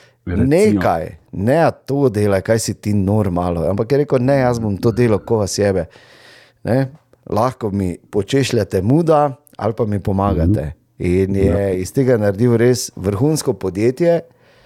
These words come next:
Speaker 2: ki je, on je nenazadnje samo indijski vojski prodal ful avionov za šolanje, a, pi-, za osnovno šolanje pilotov,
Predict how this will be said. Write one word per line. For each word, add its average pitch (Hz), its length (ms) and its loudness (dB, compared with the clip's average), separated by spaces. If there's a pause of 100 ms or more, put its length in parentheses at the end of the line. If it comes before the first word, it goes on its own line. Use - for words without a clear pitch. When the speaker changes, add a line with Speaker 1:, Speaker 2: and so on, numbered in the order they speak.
(920)
Speaker 2:
ki 120 140 -4
je, 113 480 0
on 127 160 2
je 147 120 2
nenazadnje 147 500 0
samo 156 300 0
indijski 143 600 0
vojski 123 540 0
prodal 117 520 2 (160)
ful 175 520 2
avionov 127 680 2
za 92 280 0 (540)
šolanje, 101 960 0 (160)
a, 87 560 0 (580)
pi-, 92 220 -2
za 101 160 0
osnovno 139 400 0
šolanje 139 400 2
pilotov, 131 680 -2